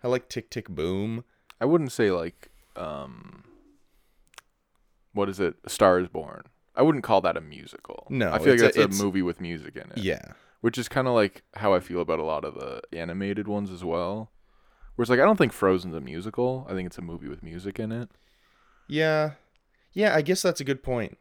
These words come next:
Speaker 1: Like, a
Speaker 2: Mm-hmm.
Speaker 1: lot of the classic Disney movies as well, almost all of them are technically musicals.
Speaker 2: Yeah, but they,
Speaker 1: But
Speaker 2: I don't think they feel the same. So, it's based on the nineteen sixty, well, this is a remake of the sixty-one movie,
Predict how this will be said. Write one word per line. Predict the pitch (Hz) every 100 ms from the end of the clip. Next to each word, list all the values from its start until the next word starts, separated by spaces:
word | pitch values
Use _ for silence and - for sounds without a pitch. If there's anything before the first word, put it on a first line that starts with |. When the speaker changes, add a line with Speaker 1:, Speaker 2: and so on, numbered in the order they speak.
| _
Speaker 1:
Like, | - 117
a | 98
Speaker 2:
Mm-hmm. | 113
Speaker 1:
lot | 127
of | 127
the | 117
classic | - 107 98 - 104
Disney | 101 90 90
movies | 90 87 87
as | 87
well, | 85 80 80 -
almost | - 92 92
all | 82 85
of | 90
them | 92
are | 85 80
technically | - 104 - 90 - 82 78
musicals. | 78 69 69 71 - 67 71 - - -
Speaker 2:
Yeah, | 117 107 80 - -
but | 113
they, | 104
Speaker 1:
But | -
Speaker 2:
I | 113
don't | 131 120 _ _ _ -
think | 98
they | 80
feel | 80 - 76
the | -
same. | - - -
So, | - - 117 110 104 - _ _ _ _ _ _ _ _
it's |
based | - 147 -
on | 139
the | 120
nineteen | 107 107 110
sixty, | 101 98 - - 90 87 95 _ -
well, | 113
this | 117 113
is |
a | 107
remake | 107 113 107
of | 104 90
the | 101
sixty-one | - 98 - 87 85 85
movie, | 82 85 - 78 87